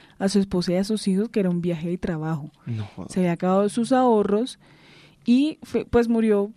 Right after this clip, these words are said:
Speaker 1: no alcanzando a visitar la inteligencia artificial. O sea, es una locura.
Speaker 2: Pero el man era consciente que era una inteligencia artificial.
Speaker 1: El man era consciente que era una inteligencia artificial, pero creyó que al final de cuentas era real.
Speaker 2: Qué heavy.
Speaker 1: Eso está re heavy.
Speaker 2: Qué heavy.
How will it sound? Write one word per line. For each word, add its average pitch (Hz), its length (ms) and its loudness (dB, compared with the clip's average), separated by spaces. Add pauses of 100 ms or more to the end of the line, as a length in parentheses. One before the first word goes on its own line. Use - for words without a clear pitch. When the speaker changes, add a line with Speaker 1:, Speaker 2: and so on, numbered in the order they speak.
(680)
Speaker 1:
no 233 160 6
alcanzando 226 500 2
a 220 40 6
visitar 214 320 0
la 185 120 2
inteligencia 190 440 -2
artificial. 175 460 -6
O 160 40 -6
sea, 160 140 -6
es 165 80 -8
una 165 180 -4
locura. 175 500 -6 (220)
Speaker 2:
Pero 127 160 6
el 120 60 2
man 113 140 0
era 127 120 0
consciente 139 560 -2
que - 80 0
era 107 80 4
una 107 80 -4
inteligencia 107 360 -6
artificial. 104 360 -4
Speaker 1:
El 220 120 6
man 196 200 2
era 202 200 0
consciente 233 420 2
que 254 80 0
era 220 100 2
una 208 100 2
inteligencia 214 460 0
artificial, 208 420 0
pero 233 380 2 (480)
creyó 190 440 2
que 196 380 0
al 175 100 -2
final 175 300 -2
de 170 100 -2
cuentas 190 420 -4
era 170 220 -4
real. 175 500 -8 (480)
Speaker 2:
Qué 117 380 -10 (160)
heavy. 104 460 -2
Speaker 1:
Eso 180 200 0
está 175 240 -4
re 208 320 0
heavy. 208 440 0
Speaker 2:
Qué - 140 -12
heavy. 107 240 -12